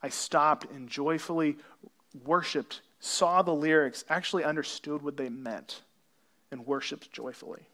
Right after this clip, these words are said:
Now, I'm not saying here that you have to fall on your face and, and get down on your knees when you worship every single time. All right? It, it, the, the biblical humility here is submitting ourselves to God.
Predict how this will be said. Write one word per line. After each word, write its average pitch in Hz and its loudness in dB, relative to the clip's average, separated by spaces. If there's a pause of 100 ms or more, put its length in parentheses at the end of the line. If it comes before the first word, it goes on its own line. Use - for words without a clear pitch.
(1160)
Now, 147 2
I'm 170 4
not 190 8
saying 180 4
here 160 4
that 139 -2
you 151 0
have 170 4
to 143 -6
fall 170 4
on 170 4
your 160 0
face 151 2
and, 135 -4 (220)
and 147 -6
get 156 -6
down 170 6
on 165 6
your 156 0
knees 151 -2
when 147 -4
you 143 -4
worship 147 4
every 139 0
single 135 -4
time. 143 -2 (500)
All 147 2
right? 170 4
It, 165 -2 (100)
it, - -6 (500)
the, 165 -8
the 156 -4
biblical 190 6
humility 156 0
here 180 -2 (240)
is 147 4
submitting 151 0
ourselves 131 -6
to - -16
God. 71 -8